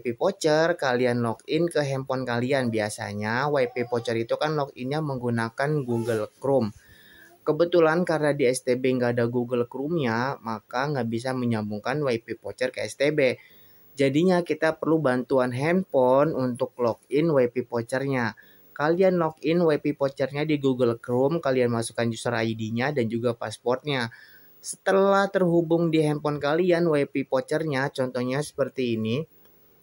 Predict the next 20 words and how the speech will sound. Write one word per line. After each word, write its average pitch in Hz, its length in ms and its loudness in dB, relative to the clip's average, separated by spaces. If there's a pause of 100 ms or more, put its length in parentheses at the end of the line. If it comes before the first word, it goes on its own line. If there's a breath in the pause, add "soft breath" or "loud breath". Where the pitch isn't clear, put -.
(180)
Ada 170 400 0
tanda 151 320 2
W 139 160 6
P - 160 -2
yang 131 160 2
terhubung 120 480 0
ya, 135 400 -4
lihat. 127 240 -2 (560 soft breath)
Ini 165 160 2
tandanya 151 560 2
W 170 160 6 (160)
P 196 240 -2
pada 151 240 2
handphone 147 480 0
sudah 139 320 2
terhubung. 120 640 2 (480 loud breath)
W 143 100 2 (140)
P 214 160 2
apapun 190 480 2
bebas, 165 400 4